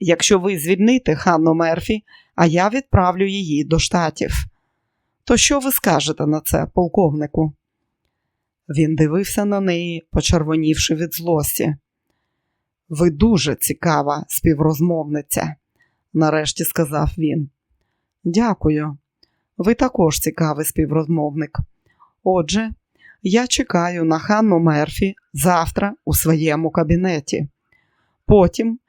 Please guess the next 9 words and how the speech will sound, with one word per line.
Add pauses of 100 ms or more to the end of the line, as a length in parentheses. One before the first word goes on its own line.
(320)
я
відправлю
її
додому
першим
літаком». (800)
Полковник
знизав
плечима.